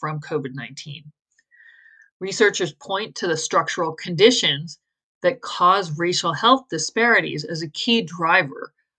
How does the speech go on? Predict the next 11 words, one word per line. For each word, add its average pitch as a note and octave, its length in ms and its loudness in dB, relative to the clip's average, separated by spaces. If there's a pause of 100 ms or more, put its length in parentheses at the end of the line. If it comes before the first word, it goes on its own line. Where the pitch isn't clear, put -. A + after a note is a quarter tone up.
(120)
of E3 120 -2
the E3+ 120 0
disproportional E3+ 960 -6
rates E3+ 340 -8
of D#3 180 -12
infection D#3+ 720 -6
and C#3 180 -12
death. - 340 -12 (4000)
Neighborhoods F#3 1000 2 (960)
are G3 220 0
rooted F3+ 840 0